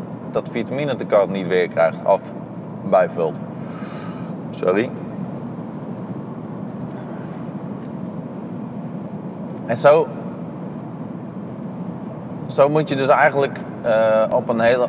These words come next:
zou er dus op een hele andere manier gedacht moeten worden. Een ander puntje wat ik nou, wat me nou te binnen schiet is, eh, ik weet niet meer waar ik het gelezen heb, maar ik heb een keer gelezen dat negentig procent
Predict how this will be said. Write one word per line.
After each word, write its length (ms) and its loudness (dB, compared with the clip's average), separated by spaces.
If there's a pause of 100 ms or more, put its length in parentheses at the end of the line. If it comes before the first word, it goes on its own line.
zou 260 6
er 60 2
dus 160 6
op 120 6
een 80 2
hele 180 8
andere 300 4
manier 300 2
gedacht 320 4
moeten 240 0
worden. 220 2 (1400)
Een 80 0
ander 220 6
puntje 320 6
wat 140 8
ik 100 -2
nou, 280 8 (200)
wat 140 8
me 80 4
nou 180 6
te 100 -6
binnen 260 4
schiet 280 -2
is, 220 0 (500)
eh, 80 -6 (140)
ik 120 -8
weet 160 6
niet 140 2
meer 180 4
waar 180 10
ik 80 -2
het 100 -6
gelezen 440 6
heb, 140 4
maar 220 2 (1040)
ik 120 -4
heb 100 2
een 60 -4
keer 160 4
gelezen 380 6
dat 100 4
negentig 560 2
procent 540 0